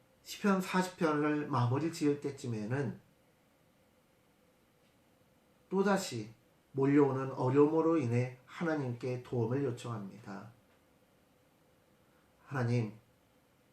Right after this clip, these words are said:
우리가 하나님 앞에 도움 요청하는 것을 부끄러워하지 않게 하시고,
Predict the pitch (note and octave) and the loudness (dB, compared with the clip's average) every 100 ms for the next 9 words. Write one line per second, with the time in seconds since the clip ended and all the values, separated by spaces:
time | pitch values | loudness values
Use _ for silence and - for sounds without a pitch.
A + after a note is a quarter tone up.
0 | _ _ _ _ - D#3+ F3+ F#3 F#3 F3+ | _ _ _ _ -2 2 4 4 2 4
1 | D#3 - D3+ C#3+ - D3 D3 D3 C3 A#2+ | 2 2 2 2 2 4 4 4 -2 -4
2 | D3 C3 B2+ A#2+ B2 - - F#3 F3+ D#3 | -6 -4 -6 -6 -8 -8 -6 0 2 2
3 | D3 C#3+ A#2+ D3 B2 A#2 A2+ A2 A#2 A2 | 2 -4 -4 -6 -6 -6 -10 -8 -6 -6
4 | G#2+ | -10